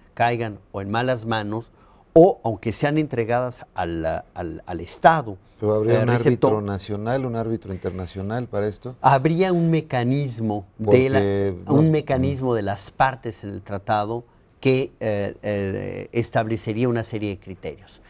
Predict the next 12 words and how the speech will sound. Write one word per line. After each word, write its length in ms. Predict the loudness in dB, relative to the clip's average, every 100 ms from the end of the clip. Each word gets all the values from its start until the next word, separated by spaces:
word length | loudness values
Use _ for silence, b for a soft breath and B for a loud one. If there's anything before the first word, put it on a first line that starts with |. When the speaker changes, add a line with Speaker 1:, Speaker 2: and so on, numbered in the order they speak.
| b b 2
Speaker 1:
Y 120 | 2
habría 340 | 4 2 0
un 160 | 0 -2
sistema 640 | -6 -12 -4 0 2 2
de 100 | -2
revisión 800 | -2 -6 -6 -10 -2 0 0 -4 -10
de 200 | -2 -2
pares, 600 | 2 2 2 -4 -18 -20 _ _ -2
un 140 | 0
revi-, 340 | 0 -2 -6 -2
una 160 | -2 0
revisión, 400 | -2 -4 -6